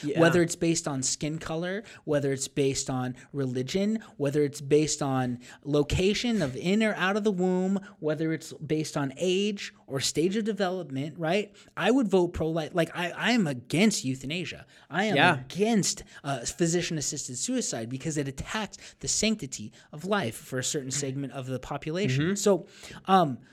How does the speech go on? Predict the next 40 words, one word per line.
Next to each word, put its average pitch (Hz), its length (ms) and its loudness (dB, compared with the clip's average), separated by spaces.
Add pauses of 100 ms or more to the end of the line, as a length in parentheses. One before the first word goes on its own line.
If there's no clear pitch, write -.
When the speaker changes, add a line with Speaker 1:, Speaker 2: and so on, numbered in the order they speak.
(120)
Speaker 2:
we, 190 220 2
we 196 140 4
have 240 300 0
to 262 100 0
weigh, 143 640 0
okay, 151 260 -6
is, 170 460 -2 (100)
is 143 440 -4 (320)
the 143 160 -8
abortion 160 560 -2
issue 135 360 -4
a 117 40 -4
big 151 220 -2
enough 151 200 -2
issue 123 400 -4
to - 160 -10
make 151 380 2
it - 260 -10 (360)
the 139 80 -2
one 139 200 0
thing 135 160 -2
we 127 80 0
vote 117 240 -4
about, 107 380 -8
much 185 320 0
like 135 180 0
I 123 80 -2
think 123 220 -6
slavery 127 640 0
would 117 240 -4
be 110 260 -8 (260)
if 131 140 -6
slavery 127 420 -2
was 117 140 -6
still 127 260 -4
in 113 120 -4
existence 110 540 -10
in 110 80 -8
America. 117 420 -8 (280)
Speaker 1:
Yeah, 170 280 2